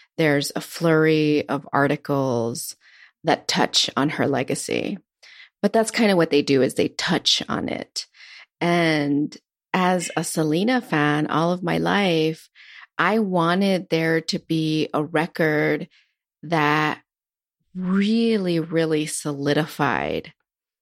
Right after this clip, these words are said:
her legacy, and told us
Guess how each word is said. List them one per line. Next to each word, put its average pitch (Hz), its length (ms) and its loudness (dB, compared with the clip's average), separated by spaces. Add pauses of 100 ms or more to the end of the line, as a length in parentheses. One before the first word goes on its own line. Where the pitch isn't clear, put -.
(200)
her 165 240 2
legacy, - 880 -4 (540)
and 160 320 0
told 160 340 0
us 151 460 2